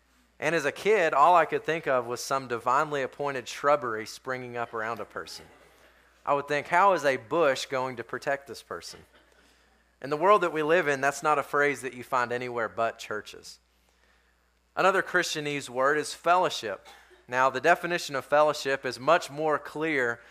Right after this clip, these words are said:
than a hedge of protection, but it's still not a word that we really hear people use very much outside of church.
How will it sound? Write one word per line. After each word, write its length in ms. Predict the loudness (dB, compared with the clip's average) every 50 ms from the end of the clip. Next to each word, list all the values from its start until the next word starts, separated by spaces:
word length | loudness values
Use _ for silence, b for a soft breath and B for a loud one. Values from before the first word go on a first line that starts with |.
| B B B
than 160 | B -2 -2 0
a 100 | -2 -4
hedge 320 | -2 0 2 2 0 0
of 120 | -6 -10 -8
protection, 720 | -8 -8 -4 0 0 0 0 0 -4 -10 -10 -10 -12 -16 b b b b b b b b b b b _ -10
but 100 | -8 -8
it's 100 | -6 -8
still 300 | -8 -6 -2 -2 0 2
not 220 | 4 4 4 4
a 40 | 2
word 340 | 2 2 0 0 0 -2 -4
that 120 | -6 -4
we 80 | -4 -6
really 320 | -4 -4 -4 -2 -4 -4
hear 220 | -6 -6 -6 -6
people 340 | -6 -6 -10 -12 -10 -10 -12
use 280 | -10 -10 -12 -12 -12 -10
very 220 | -6 -6 -6 -6
much 340 | -6 -6 -8 -8 -8 -12 -14 -8 -4
outside 500 | -2 -2 -2 -4 -4 -2 0 0 0 -2
of 120 | -6 -10
church. 520 | -8 -6 -6 -6 -6 -8 -14 -20 -20 -20